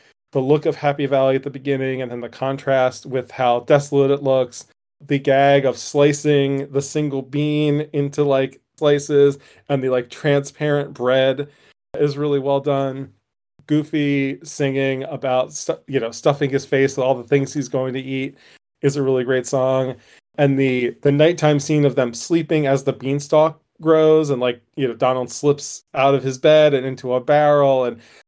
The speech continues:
I think all that stuff is fantastic. I actually paused it when Willie showed up 'cause I was surprised. There's only thirteen minutes left in the movie when the giant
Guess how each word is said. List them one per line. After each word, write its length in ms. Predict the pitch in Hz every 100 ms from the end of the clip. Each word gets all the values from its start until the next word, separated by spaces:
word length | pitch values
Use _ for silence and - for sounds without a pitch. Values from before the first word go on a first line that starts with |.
| _ _ _ _
I 100 | 160
think 160 | 180 147
all 220 | 147 160 160
that 160 | 143
stuff 260 | - 135 -
is 280 | 120 117 _
fantastic. 960 | _ - 127 117 - 123 143 - 185 - _ _ -
I 180 | - 151
actually 300 | - 202 156
paused 600 | - - - 151 160 147
it 180 | 143 139
when 300 | 127 127 123
Willie 260 | 139 151
showed 280 | 143 143 127
up 140 | 120 -
'cause 120 | 143
I 60 |
was 120 | 135 135
surprised. 400 | 143 160 143 143
There's 120 | 135
only 180 | 214 165
thirteen 640 | - 156 156 151 143 131
minutes 360 | 135 135 120 117
left 300 | 120 123 139
in 100 | 127
the 80 | 120
movie 400 | 131 127 127 120
when 260 | 120 127
the 100 | 123
giant 520 | 120 120 117 117 -